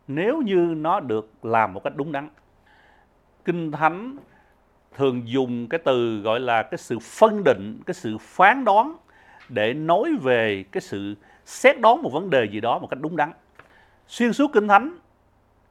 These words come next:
lời của Chúa dạy chúng ta rằng chúng ta phải biết phán đoán, phải biết phân định, phải biết xét đoán một điều gì đó. Chúng ta phải biết cách để làm thế nào để xét đoán một điều gì đó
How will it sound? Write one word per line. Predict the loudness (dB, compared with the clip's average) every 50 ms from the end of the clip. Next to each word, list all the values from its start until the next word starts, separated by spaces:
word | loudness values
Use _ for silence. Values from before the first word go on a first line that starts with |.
| _ _ _ _ _ _ 4
lời | 6 8 8 6
của | 4 -2
Chúa | -6 -4 -4 0
dạy | 2 4 2 2 2 -2 -4 -4
chúng | -6 -4 0 2
ta | 4 4 4 4
rằng | 2 0 0 -2 -2 -6 -6
chúng | -6 -4 0
ta | 2 2 2 2
phải | 2 -2 -2 -2 -4
biết | -6 -6 -4 -2 -2 -2 -4 -8 _ _ _ _ _ _ _ _ _ -6 2
phán | 6 8 8 8 6 6
đoán, | 6 8 8 6 6 0 -12 _ _ _ _ _ _ _
phải | -6 -4 -2 0 0
biết | -2 -2 -6 -6 -8 -2
phân | 2 4 4 4 4
định, | 0 -2 -2 -4 -10 -16
phải | _ -6 -4 -2 -2 -2
biết | -4 -4 -6 -6 -8 _ _ _
xét | _ -6 0 0 0 0 0 -6 _ _ _ _ _ _
đoán | -2 2 2 2 2 0
một | -4 -4
điều | -4 -4
gì | -6 -6 -6
đó. | -8 -8 -8 -10 _ _ _ -20 _ _ -2
Chúng | 2 4
ta | 4 4
phải | 4 4 2 2 0 -4 -8 _ -20 -20 -20 _ _ _ _ _ _ _ -8
biết | -2 0 0 0 0 2 2
cách | 2 2 0 -4 _ -4
để | -2 0 2
làm | 2 2 0 0
thế | 0 -2 0
nào | 2 2 0 0
để | 0 -2 -2 0 0 -2 -2 -4 -8
xét | -12 -4 2 2 2 4
đoán | 4 2 2 2
một | 0
điều | -2 -2
gì | -2 -2 -4 -4
đó | -2 -2 -2 0 -2 -2 -6